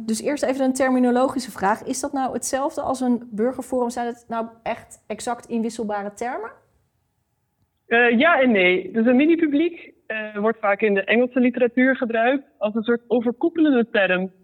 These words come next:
Speaker 2: Zo in de intro hadden we het over burgerpanels, burgerberaden, burgerfora. Dus zo zijn er een hele lijst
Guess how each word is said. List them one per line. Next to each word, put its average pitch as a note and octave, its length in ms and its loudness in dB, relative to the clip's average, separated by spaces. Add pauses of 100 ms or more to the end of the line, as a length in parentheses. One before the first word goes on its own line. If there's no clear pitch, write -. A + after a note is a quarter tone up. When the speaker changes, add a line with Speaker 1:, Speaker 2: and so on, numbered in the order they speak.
(280)
Speaker 2:
Zo F3+ 100 -8
in G#3+ 120 2
de F#3+ 80 2
intro A#3 360 2
hadden G#3+ 220 2
we G#3+ 60 2
het G3+ 100 -4
over G3 340 0
burgerpanels, C#4 1120 0
burgerberaden, G3+ 920 2
burgerfora. C#4 1120 0 (480)
Dus G#3 140 -12
zo C4+ 180 2
zijn C#4+ 200 2
er C4+ 60 0
een B3+ 120 4
hele C4+ 360 4
lijst A3+ 460 2